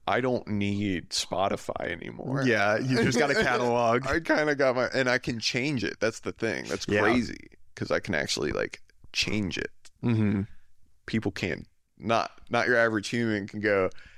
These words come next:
Speaker 1: uh, in their car and change their fucking Taylor Swift song or whatever the
Speaker 2: Uh-huh.
Speaker 1: fuck they're listening to, you know? Like, I'm listening to my catalog of things that people are going to release
Speaker 2: Mm-hmm.
Speaker 1: on their own platform and do their own thing with.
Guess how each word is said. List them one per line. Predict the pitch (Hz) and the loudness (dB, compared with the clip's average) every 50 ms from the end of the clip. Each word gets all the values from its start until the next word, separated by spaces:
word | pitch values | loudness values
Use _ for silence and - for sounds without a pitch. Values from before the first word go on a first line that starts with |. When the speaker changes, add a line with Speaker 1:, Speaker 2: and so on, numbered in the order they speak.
| - - - | -16 -6 0
Speaker 1:
uh, | 98 104 92 82 78 76 - 107 - - - _ _ - - - _ - _ _ _ - _ _ _ - - - | 2 2 4 4 4 2 0 -2 -6 -14 -20 _ _ -20 -20 -20 _ -20 _ _ _ -20 _ _ _ -20 -6 -2
in | 117 117 | -2 0
their | 107 104 95 | 2 0 0
car | - 113 107 107 110 107 104 95 92 | 2 2 4 4 6 6 4 4 2
and | 92 90 92 | 0 -2 -4
change | - 107 98 95 95 92 - | -4 -4 -2 -2 -4 -4 -2
their | 95 87 87 | -2 -2 -2
fucking | - - 90 90 - 85 78 76 71 67 - - - - | 0 -2 -2 -2 -2 -4 -6 -6 -6 -10 -14 -16 -16 -8
Taylor | - 120 95 101 101 92 87 | -2 0 2 2 4 2 0
Swift | 95 - - 101 104 110 - | 0 -2 0 0 0 0 0
song | - 67 69 80 73 69 | -4 -2 -2 -2 -4 -2
or | 71 64 65 | -2 -2 0
whatever | 73 76 80 - - - | 2 2 2 4 4 4
the | 113 110 | 4 2
Speaker 2:
Uh-huh. | 107 104 101 | 2 2 2
Speaker 1:
fuck | 110 117 | 0 0
they're | - 76 82 | -2 -2 0
listening | 85 92 - - 82 78 82 90 104 | 0 0 -2 -2 -4 -4 -4 -4 -4
to, | - - 78 80 85 92 95 | -4 -2 0 2 2 2 2
you | 92 95 101 | 0 0 0
know? | 98 98 104 120 127 - - - - | 0 0 0 -2 -2 -6 -10 -12 -4
Like, | - 87 85 80 - - - - - - - _ _ _ - - - | 0 2 2 2 0 -2 -6 -18 -20 -20 -20 _ _ _ -18 -6 -2
I'm | 104 117 131 139 135 123 107 - - - - | 0 0 0 0 0 -2 -4 -6 -10 -16 -16
listening | 95 98 104 113 113 120 127 127 - - 139 127 127 135 127 123 123 | -10 -4 -2 2 2 4 2 2 2 0 -2 -2 -2 -2 0 0 0
to | 117 | 0
my | 110 110 101 95 92 | 0 2 0 0 0
catalog | - - 107 90 87 92 98 98 104 104 104 107 107 107 113 117 - _ _ _ - - - | -2 0 0 2 4 4 4 4 4 4 4 4 4 2 0 -2 -6 _ _ _ -14 -10 -10
of | 92 - _ - - - - | -10 -10 _ -20 -20 -12 -2
things | - 107 104 107 110 104 95 | 0 0 2 2 0 0 0
that | 101 92 - - | 0 0 0 0
people | - 107 98 98 101 98 95 | 0 -2 -2 0 2 2 2
are | 98 90 82 | 2 2 0
going | - 92 92 90 92 92 | 0 0 0 0 -2 -4
to | - - | -2 0
release | 82 85 87 82 85 90 92 113 - - - - - - - | 2 2 2 2 2 2 0 -2 -4 -4 -8 -8 -8 -2 0
Speaker 2:
Mm-hmm. | 131 120 113 | 2 2 4
Speaker 1:
on | 110 104 98 | 4 2 2
their | 90 107 104 - - | 2 2 2 2 2
own | 104 113 120 120 120 113 107 | 2 2 4 2 2 0 0
platform | 104 117 107 104 104 95 - - - 107 101 101 101 101 104 | 0 2 4 4 4 4 2 0 0 0 2 2 2 2 0
and | 101 101 | 0 2
do | 95 95 | 2 2
their | 95 95 92 101 | 4 4 4 4
own | 110 113 110 107 | 2 0 0 0
thing | - 104 113 120 117 101 | 0 0 0 2 0 0
with. | 90 87 92 92 117 | 0 0 0 -2 -2